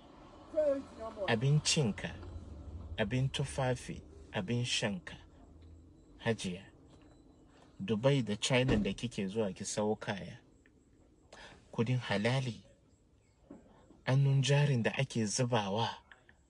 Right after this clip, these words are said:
kudin da aka samu na jalli, wani anya aka bi aka samu wannan kudi? ثم ذكر الرجل.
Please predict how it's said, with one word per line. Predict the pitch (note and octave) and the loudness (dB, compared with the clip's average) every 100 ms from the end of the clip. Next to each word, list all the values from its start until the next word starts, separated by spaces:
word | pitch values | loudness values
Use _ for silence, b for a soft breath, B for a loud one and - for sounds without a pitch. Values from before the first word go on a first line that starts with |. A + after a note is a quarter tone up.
| _ _ _ b b b _ | _ _ _ b b b _
kudin | - C#3 D3 C#3 | -2 2 4 2
da | A#2 | 0
aka | C3 A2+ | -2 -2
samu | - B2+ A#2+ A#2+ G2 | 0 2 4 4 2
na | G#2 B2 | 4 4
jalli, | A2+ - B2 G#2 F#2 E2+ - B B B | 8 8 8 6 2 -2 -12 B B B
wani | G#2 A2 A#2 - | 2 2 2 8
anya | G3+ G3+ F3 A#2 | 10 12 10 8
aka | B2+ - F#2 | 2 0 -2
bi | G2 | -2
aka | A#2 G#2 | -4 -6
samu | - F2+ F#2 F#2+ - - | -6 -4 -4 -4 -8 -4
wannan | F#2+ E2+ D#2 D#2 | -4 -4 -6 -10
kudi? | - - - _ _ _ _ _ _ _ _ _ _ _ - _ F4+ E4+ C#4 _ - _ _ _ _ _ _ _ _ _ _ _ _ _ _ - - _ _ - - | -12 -12 -16 _ _ _ _ _ _ _ _ _ _ _ -20 _ -20 _ _ _ -20 _ _ _ _ _ _ _ _ _ _ _ _ _ _ -20 -20 _ _ -20 -6
ثم | - A3 D#3 | 0 2 4
ذكر | B2 C3 - A2+ G#2 | 2 0 -2 -4 -4
الرجل. | F#2 A#2 A2+ - | -4 -6 -8 -12